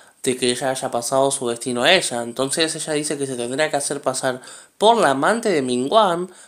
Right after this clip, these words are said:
para que la que termine muriendo sea Somin. Así que vemos que Ji-won le pide permiso a Ji-hyuk para poder coquetear con Min-wan, más que nada para poder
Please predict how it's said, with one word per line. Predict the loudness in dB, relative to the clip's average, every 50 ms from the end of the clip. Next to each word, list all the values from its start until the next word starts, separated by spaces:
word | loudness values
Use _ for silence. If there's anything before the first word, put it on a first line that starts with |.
| _ _ 0
para | 2 4 6 6 4 4
que | 4 2
la | 2 2
que | 0 -2
termine | -4 -2 -2 -2 0 0 0
muriendo | 0 2 2 2 2 2 0 0
sea | 0 0 2 2
Somin. | 2 2 2 0 -2 -2 -2 -2 -2 -2 -4 -6 -10 -12 _ _ _ _ _ _ _ _ _ _ _ _
Así | -10 -6 -4 -4 0
que | 2 2
vemos | 4 4 4 2
que | 2 0 0
Ji-won | 0 2 2 4 4
le | 2 2
pide | 0 0 0 0 0 2
permiso | 4 4 4 4 4 0 0 0 0 0
a | 0
Ji-hyuk | 0 -2 -4 -2 0 2 2 2 0 0 -6 -20 -20 -20 -20 _ _
para | 0 2 4 4 4 4
poder | 2 2 2 2 2
coquetear | 2 2 2 2 -2 -2 0 0 0 0 0
con | -2 -2 -2
Min-wan, | -2 -2 0 2 4 4 4 4 2 0
más | -2 -4 -4
que | -4 -4
nada | -2 0 2 2 2 2
para | 2 0 2 0 -2 -2
poder | -2 -2 0 0 0 -2 -4